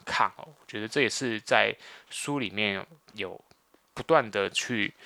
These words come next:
阐述很多的例子。但因为这个积极聆听，它不只是用在小小孩身上，其实P E T告诉我们，不论是成人或是小孩或者是青少年，所有的只要是沟通的场合，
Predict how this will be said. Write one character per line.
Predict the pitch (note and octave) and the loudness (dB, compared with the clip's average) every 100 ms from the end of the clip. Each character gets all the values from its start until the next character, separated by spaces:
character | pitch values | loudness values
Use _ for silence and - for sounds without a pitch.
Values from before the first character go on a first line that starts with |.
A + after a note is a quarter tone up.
| - - | -20 -10
阐 | - - F#2 | -4 -4 -4
述 | - D3+ | 0 2
很 | - F#2 | 0 0
多 | A#2 | 2
的 | A#2+ | 2
例 | A#2 G#2+ | 2 0
子。 | - - - - - | -2 -8 -8 -16 2
但 | A3 | 2
因 | A3+ | 4
为 | A#3 | 2
这 | A3+ | 4
个 | D#3 | 4
积 | - | 2
极 | C#3 A2+ | 0 0
聆 | G2+ | 0
听， | G#2 B2+ A#2+ | -4 -6 -2
它 | - | -2
不 | - | -2
只 | D3+ | -4
是 | F2+ A#2 | -2 2
用 | A2+ G2+ | 2 2
在 | F#2+ G2 | 2 2
小 | F2 - F2+ | 4 2 2
小 | - | 0
孩 | F#2+ F#2+ | 0 0
身 | G2 G2 F#2+ | -4 -6 -6
上， | G2 - | -4 -4
其 | - | -4
实 | C#3 | -2
P | D#3 E3+ | 0 0
E | E3 | 0
T | D#3 | -2
告 | C#3+ B2 | 0 0
诉 | A2+ | 0
我 | A2 | -4
们， | F#2 F2+ - | -4 -14 -8
不 | A2+ B2 | 0 4
论 | D3+ C3 | 4 4
是 | - C3+ G#2+ | 2 2 2
成 | - - G2 A2 | 0 0 0 2
人 | A#2 G2 G2 - - - - | 2 2 -4 -18 -20 -20 -20
或 | - A#2+ | -2 0
是 | - A#2 G#2 | 2 2 2
小 | - - F2+ | 2 4 2
孩 | - - - - | 0 -4 -4 -8
或 | - | -8
者 | G#2+ | -8
是 | G#2 A2+ | -8 0
青 | - - C#3 | 2 2 0
少 | - B2 G#2 | 2 2 2
年， | - - - - - - | -6 -10 -14 -18 -16 -6
所 | - C3+ C#3+ | 0 4 6
有 | D3+ G#2+ | 6 2
的 | - G2+ G#2 | 0 -2 -2
只 | - G#2 | -6 -2
要 | G2 B2 | 0 0
是 | - | -2
沟 | - D#3 D#3 | 2 2 2
通 | - D3+ | -2 -4
的 | B2+ | -4
场 | G2+ - G2+ | -4 -4 -4
合， | G2+ G2 | -4 -12